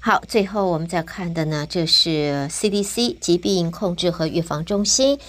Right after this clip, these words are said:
呃，发表了多份报告，显示在新冠疫情期间，全美国十到二十四岁的民众死于自杀和他杀的比率大幅的上升，其中自杀率更是创下了大半个世纪以来的记录。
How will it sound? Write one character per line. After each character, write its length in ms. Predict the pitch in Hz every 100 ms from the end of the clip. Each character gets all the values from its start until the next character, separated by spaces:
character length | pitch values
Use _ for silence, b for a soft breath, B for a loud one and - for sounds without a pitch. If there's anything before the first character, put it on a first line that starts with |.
| B B -
呃， 220 | 180 160
发 180 | 160 190
表 180 | 190 156
了 80 | 165
多 240 | 226 226
份 240 | 220 208
报 200 | 190 240
告， 260 | 190 240 214
显 240 | - 233
示 160 | 202 233
在 160 | 220 208
新 260 | - 269
冠 200 | 277 247
疫 400 | 202 226 190 175
情 400 | 170 - - 160
期 260 | - - 170
间， 360 | 170 254 254 269 B B B
全 180 | - 226
美 120 | 254
国 180 | 170 180
十 160 | -
到 80 | 196
二 220 | 170 220
十 120 | 208 202
四 220 | - 233
岁 180 | - 180
的 120 | 170
民 180 | 156 170
众 220 | 247 196
死 240 | - 165
于 180 | 156 165
自 240 | 175 208
杀 240 | 180 240 226
和 160 | 233
他 220 | 170 - 214
杀 180 | 233
的 80 | 226
比 240 | 196 151 67
率 320 | 196 220 B B B
大 260 | - 208 151
幅 200 | - 160
的 100 | 165
上 260 | - 156
升， 360 | 160 - 202 226 B B B
其 160 | - 247
中 200 | 277 285
自 280 | - 262 214
杀 260 | 247 233
率 160 | 254 202
更 180 | 202 190
是 160 | -
创 320 | 165 - 202
下 220 | 170 214 165
了 140 | 147
大 280 | - 254 170
半 240 | 190 180
个 120 | 156
世 240 | 160 - 190
纪 140 | -
以 180 | - 139
来 240 | 123 123
的 80 | 139
记 240 | 165 - 196
录。 280 | 175 165